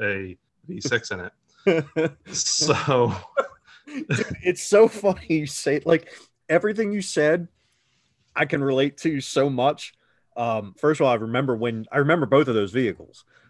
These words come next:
Speaker 2: Um, and I remember when you put the Flowmasters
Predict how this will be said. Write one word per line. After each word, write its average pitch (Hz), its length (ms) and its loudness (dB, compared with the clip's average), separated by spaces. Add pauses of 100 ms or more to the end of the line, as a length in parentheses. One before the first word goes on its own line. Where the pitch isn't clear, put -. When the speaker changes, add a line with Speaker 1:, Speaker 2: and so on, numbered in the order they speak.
(100)
Speaker 2:
Um, 92 440 -6 (800)
and 127 140 -6
I 110 60 -8
remember 113 580 -4 (120)
when 135 120 -6
you 123 80 -6
put 143 160 -6
the - 60 -10
Flowmasters 107 600 -6